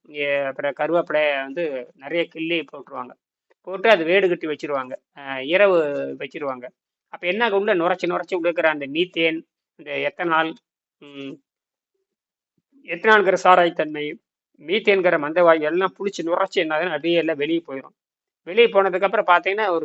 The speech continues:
தொண்ணூத்தி அஞ்சு விழுக்காடு அந்த, அந்த விஷ வாயுலாம் வெளியே போயிடும். ஆளை சாகடிக்கிறதுல வெளியே போயிடும்.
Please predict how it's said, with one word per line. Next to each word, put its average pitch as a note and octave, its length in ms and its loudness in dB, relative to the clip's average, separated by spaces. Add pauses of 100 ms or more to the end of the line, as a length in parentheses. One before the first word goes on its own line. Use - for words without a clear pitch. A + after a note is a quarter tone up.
தொண்ணூத்தி F#3+ 440 -4
அஞ்சு D#3+ 200 -2
விழுக்காடு F#3 320 0
அந்த, D#3 160 0 (360)
அந்த C#3+ 180 -10 (240)
விஷ E3+ 220 2
வாயுலாம் F#3 340 4
வெளியே E3 180 0
போயிடும். - 320 -8
ஆளை E3+ 200 0
சாகடிக்கிறதுல F#3 680 2
வெளியே D3 220 -6
போயிடும். C3+ 320 -18